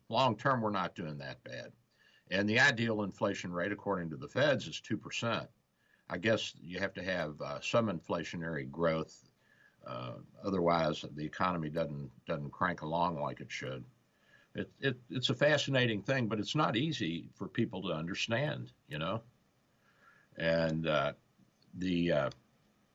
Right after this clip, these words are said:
the interest rate is, is pretty much set by the Fed, too, because they have their overnight fund rate, which is the rate that they charge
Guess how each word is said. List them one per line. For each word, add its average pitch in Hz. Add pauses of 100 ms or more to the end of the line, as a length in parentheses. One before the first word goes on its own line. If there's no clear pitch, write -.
(300)
the 98
interest 139
rate 80
is, -
is 82
pretty 107
much 82
set 90
by 78
the 69
Fed, -
too, 156
because 82
they 80
have 87
their 78 (300)
overnight 101 (100)
fund 123
rate, 57 (720)
which 80
is 76
the 80
rate 95
that -
they 87
charge 82